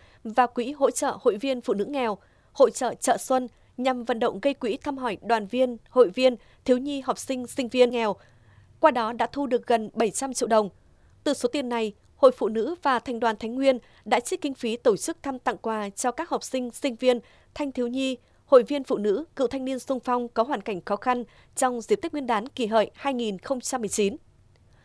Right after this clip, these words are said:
Ngoài ra, Thành đoàn Thái Nguyên đã phối hợp với huyện đoàn Đồng Hỷ,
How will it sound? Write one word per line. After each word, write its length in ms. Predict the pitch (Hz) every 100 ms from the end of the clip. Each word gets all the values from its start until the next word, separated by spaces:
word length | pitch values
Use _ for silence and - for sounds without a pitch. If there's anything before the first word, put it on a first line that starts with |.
| _ -
Ngoài 160 | 277
ra, 260 | 254 302 285
Thành 240 | - 240
đoàn 200 | 240 220
Thái 140 | 220 220
Nguyên 300 | 277 269 240 _ _
đã 240 | 220 240 285
phối 180 | 254
hợp 120 | 302 233
với 100 | 247
huyện 260 | 294 208
đoàn 240 | 226 208 196
Đồng 160 | 226 214
Hỷ, 220 | 226